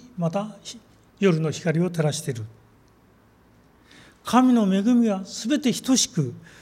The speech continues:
私たち一人一人に与えられている。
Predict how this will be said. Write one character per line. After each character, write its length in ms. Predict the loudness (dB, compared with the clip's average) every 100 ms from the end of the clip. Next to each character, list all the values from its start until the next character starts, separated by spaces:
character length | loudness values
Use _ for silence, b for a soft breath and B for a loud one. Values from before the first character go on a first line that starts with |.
| B
私 280 | 2 4 4
た 140 | 4 0
ち 120 | 0
一 240 | -2 0
人 100 | 0
一 180 | 0 2
人 160 | 4 4
に 80 |
与 320 | 0 0 2 2
え 20 |
ら 80 | 0
れ 80 |
て 140 | -2
い 20 |
る。 60 | -8